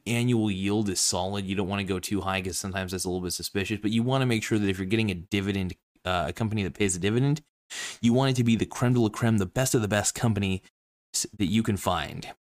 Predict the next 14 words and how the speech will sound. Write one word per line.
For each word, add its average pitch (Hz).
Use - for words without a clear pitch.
You 107
wanna 107
stack 110
your 113
portfolio 98
with 90
great 95
companies 85
because 104
you 101
want 113
the 107
constant 95
income, 123